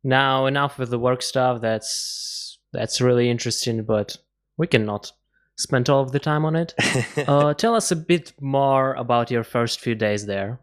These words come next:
Speaker 1: Was it hard to adapt to the Israel, to the lifestyle there?
Speaker 2: Yes, very.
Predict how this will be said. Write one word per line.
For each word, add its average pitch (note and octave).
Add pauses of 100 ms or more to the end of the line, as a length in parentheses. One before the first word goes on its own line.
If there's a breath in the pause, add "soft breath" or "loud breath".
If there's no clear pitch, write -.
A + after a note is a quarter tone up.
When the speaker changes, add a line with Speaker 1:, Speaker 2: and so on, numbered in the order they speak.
Speaker 1:
Was C3+
it D#3
hard C3+
to C3+
adapt A#2+
to A2+
the G#2+ (240)
Israel, A2+
to -
the G#2+
lifestyle A2+
there? A2+ (1120 soft breath)
Speaker 2:
Yes, G#2 (1040 loud breath)
very. G#2